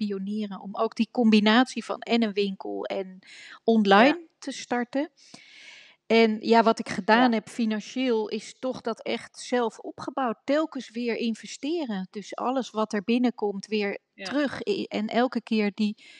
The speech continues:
Speaker 1: daarmee groeien. Dus je begint met tweeduizend in te kopen en de volgende keer vier en de volgende keer zes. En je bent ook daarin eigenlijk een investeerder, eh, zie ik het nu achteraf, heb ik nooit zo
Speaker 2: Ja.
Speaker 1: ge-, beseft. Maar je,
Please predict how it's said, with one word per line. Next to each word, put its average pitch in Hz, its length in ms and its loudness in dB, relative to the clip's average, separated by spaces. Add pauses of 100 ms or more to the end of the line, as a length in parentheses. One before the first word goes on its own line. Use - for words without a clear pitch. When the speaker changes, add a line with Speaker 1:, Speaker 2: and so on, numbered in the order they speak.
(200)
Speaker 1:
daarmee 208 460 4
groeien. 233 500 -2
Dus 190 180 -8
je 226 80 -12
begint 214 400 -4
met 196 200 -6
tweeduizend 202 720 0
in 196 160 -12
te - 120 -14
kopen 190 500 -6
en 202 320 -10 (220)
de - 80 -18
volgende 202 440 -2
keer 196 200 -4
vier 220 520 6
en 196 180 -2
de 202 80 -6
volgende 202 440 -4
keer 190 380 -2 (400)
zes. - 640 4
En 202 200 -2
je 202 160 2
bent 220 220 4 (240)
ook 240 380 0
daarin 202 760 2 (160)
eigenlijk 202 380 -4
een 202 100 -6
investeerder, 214 840 -6
eh, 196 240 -4 (440)
zie 233 260 4
ik 202 100 2
het 208 120 -6
nu 226 160 6
achteraf, 185 560 0
heb 208 140 -2
ik 208 100 -6
nooit 208 260 -4
zo 196 80 -8
Speaker 2:
Ja. 170 180 0
Speaker 1:
ge-, 208 240 -12
beseft. - 540 -6
Maar 196 140 -2
je, 196 200 -2